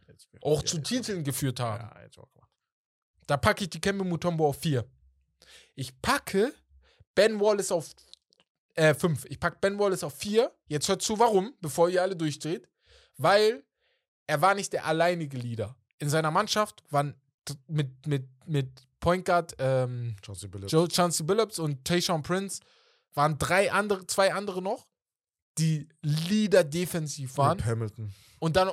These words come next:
Speaker 2: oh, Rip, und, und Rasheed Wallace.
Speaker 1: Und Rasheed Wallace,
Speaker 2: Das waren
Speaker 1: ja.
Speaker 2: alles irgendwie gefühlt defensive Leader, außer Tayshaun Prince vielleicht, der war eher der ruhigere,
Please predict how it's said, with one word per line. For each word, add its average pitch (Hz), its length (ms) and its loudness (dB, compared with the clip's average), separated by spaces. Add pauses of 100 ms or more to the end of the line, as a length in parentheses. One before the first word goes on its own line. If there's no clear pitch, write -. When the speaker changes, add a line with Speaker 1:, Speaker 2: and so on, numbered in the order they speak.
Speaker 2:
oh, 131 140 -6
Rip, 160 260 0
und, 196 220 2
und 254 640 2 (100)
Rasheed 156 360 0
Wallace. 147 480 4 (120)
Speaker 1:
Und 101 120 -14
Rasheed 92 360 -14
Wallace, 92 100 -18
Speaker 2:
Das 139 200 0
waren 185 120 4
Speaker 1:
ja. - 160 -14
Speaker 2:
alles 202 460 2
irgendwie 156 320 2
gefühlt 139 340 -2
defensive 139 420 -2
Leader, 139 300 0
außer 156 260 0
Tayshaun 147 300 -4
Prince 151 240 -6
vielleicht, 139 200 -4
der 131 60 -8
war 123 80 -4
eher 139 160 -2
der 131 120 2
ruhigere, 151 500 -2